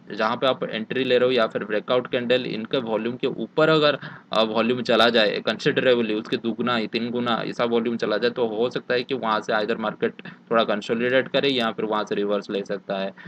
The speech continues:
तो इस चीज़ को ध्यान रखते हुए अगर आप इस candle पे भी entry, मेरा exit भी थोड़ा यहाँ पे गड़बड़, क्योंकि मुझे यहाँ पे भी वन थाउजेंड के ऊपर profit दिखा रहा था और जो बुक होते टाइम सिक्स फिफ्टी टू का बुक हुआ है।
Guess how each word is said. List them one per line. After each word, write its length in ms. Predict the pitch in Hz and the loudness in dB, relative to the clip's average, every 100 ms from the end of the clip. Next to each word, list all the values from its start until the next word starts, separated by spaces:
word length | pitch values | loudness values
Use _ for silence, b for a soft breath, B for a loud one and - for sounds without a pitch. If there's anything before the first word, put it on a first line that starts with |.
| 165 - | -8 -2
तो 80 | |
इस 300 | 127 120 - - | -2 -4 -10 -4
चीज़ 220 | 139 135 | -2 0
को 120 | 139 | 0
ध्यान 240 | 127 127 | 2 2
रखते 220 | 127 120 131 | 0 0 0
हुए 100 | 131 | 0
अगर 180 | 123 | 2
आप 160 | 131 127 | 0 0
इस 260 | 123 110 - | -6 -8 -4
candle 300 | - 127 139 | -4 -2 -2
पे 140 | 147 | -2
भी 300 | 139 147 151 156 | -2 -2 -4 -6
entry, 320 | 120 127 135 | -6 -4 -2
मेरा 200 | 127 123 | 2 4
exit 340 | 120 110 143 | 2 0 -4
भी 120 | 143 147 | -4 -2
थोड़ा 260 | 139 127 | 2 4
यहाँ 180 | 123 123 | 4 2
पे 120 | 120 | 0
गड़बड़, 280 | 120 113 113 | 0 0 -2
क्योंकि 260 | 117 120 131 | -2 -6 -6
मुझे 180 | 127 | -4
यहाँ 280 | 127 120 123 | -2 -2 -4
पे 100 | 123 | -4
भी 180 | 127 156 B B - | -4 -4 B B -4
वन 180 | 123 120 135 | -2 0 0
थाउजेंड 280 | 123 131 | 0 -2
के 100 | 131 | -2
ऊपर 260 | 131 123 123 | 0 0 0
profit 340 | 117 113 120 | 0 -2 -4
दिखा 260 | 113 113 113 | -4 2 2
रहा 140 | 107 | 2
था 140 | 107 131 | 2 2
और 360 | 123 113 110 | 2 2 0
जो 120 | 104 107 | 0 -2
बुक 240 | 117 120 | -2 -4
होते 220 | 123 120 | -2 -2
टाइम 160 | 120 123 | -2 -4
सिक्स 280 | - 120 - | -8 -10 -6
फिफ्टी 300 | 104 - 104 | -6 -4 -6
टू 140 | 107 | -2
का 120 | 104 | -2
बुक 200 | 101 98 101 | -2 -4 -2
हुआ 120 | |
है। 80 | 98 | -2